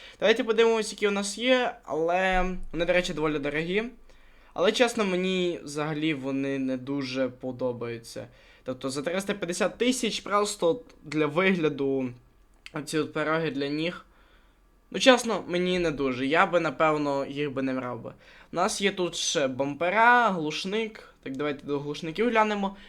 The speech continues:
Глушники у нас взагалі, до речі, не стирчать. Це якось, навіть, чесно, не бачу сенсу їх купляти, раз вони не стирчать.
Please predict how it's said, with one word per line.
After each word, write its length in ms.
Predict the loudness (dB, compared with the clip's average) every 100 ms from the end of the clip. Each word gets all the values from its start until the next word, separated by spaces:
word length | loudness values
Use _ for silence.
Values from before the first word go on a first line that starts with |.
| -10 -4
Глушники 420 | -2 -2 4 6
у 40 |
нас 160 | 6 2
взагалі, 240 | 2 2
до 80 | 0
речі, 220 | -2 -2
не 80 | -4
стирчать. 460 | -2 -4 0 0 0 -8
Це 280 | -6 -2
якось, 800 | -2 -2 -6 -6 -10 -12 -14 -18 _ -10
навіть, 320 | 0 0 0
чесно, 320 | 0 2 2
не 80 | 2
бачу 280 | 2 2 2
сенсу 320 | 0 0 0
їх 140 | -2 -2
купляти, 440 | -2 2 2 0
раз 200 | -2 -4
вони 160 | -4 -4
не 120 | -6
стирчать. 520 | -8 -4 -2 -2